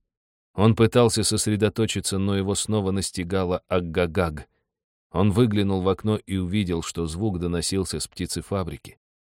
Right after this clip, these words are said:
В здании были распахнуты все двери, и грузчики штабелями укладывали толстых откормленных ржанок в грузовики, а на другой стороне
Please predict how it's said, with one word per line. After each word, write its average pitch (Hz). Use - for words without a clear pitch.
В 82
здании 113
были 110
распахнуты 107
все 95
двери, 92
и 82
грузчики 104
штабелями 98
укладывали 87
толстых 95
откормленных 90
ржанок 85
в 78
грузовики, 85
а 85
на 104
другой 117
стороне 107